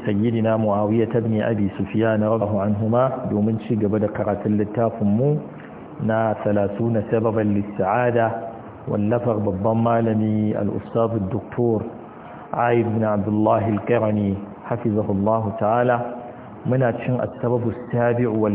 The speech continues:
ishrun, la tuhattimuka at-tawafih. Kada ka bari abubuwan da ba su da muhimmanci su ruguza ma rayuwa.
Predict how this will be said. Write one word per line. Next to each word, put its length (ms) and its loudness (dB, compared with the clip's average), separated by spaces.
ishrun, 720 0
la 240 4
tuhattimuka 1300 0
at-tawafih. 840 0
Kada 220 2
ka 180 -2
bari 320 2
abubuwan 500 0
da 100 2
ba 280 2
su 60 0
da 100 2
muhimmanci 720 0
su 80 -4
ruguza 400 0
ma 240 0
rayuwa. 400 -2